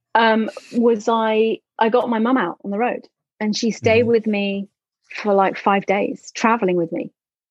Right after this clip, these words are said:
Speaker 1: Well,
Speaker 2: Uh-huh.
Speaker 1: God knows how. Uh, I wasn't on a bus, obviously. Um, but she, and it was, you know, big tour, big artist, entourage and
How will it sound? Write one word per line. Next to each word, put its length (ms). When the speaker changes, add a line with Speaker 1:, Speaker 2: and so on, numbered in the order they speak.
Speaker 1:
Well, 180
Speaker 2:
Uh-huh. 300
Speaker 1:
God 180
knows 220
how. 280
Uh, 40
I 180
wasn't 280
on 60
a 40
bus, 300
obviously. 340
Um, 500
but 100
she, 720
and 100
it 20
was, 120
you 200
know, 260
big 380
tour, 320
big 240
artist, 560
entourage 680
and 180